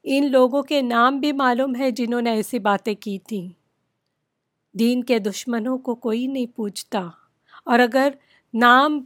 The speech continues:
معلوم بھی ہیں تو بھی برے ناموں سے یاد کرتے ہیں۔ پھر سورہ نمبر ون ہنڈریڈ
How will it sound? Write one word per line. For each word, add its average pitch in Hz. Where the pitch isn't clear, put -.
معلوم 233
بھی 339
ہیں 320
تو 277
بھی 247
برے 226
ناموں 214
سے 233
یاد 190
کرتے 196
ہیں۔ 180
پھر 269
سورہ 277
نمبر 262
ون 240
ہنڈریڈ 240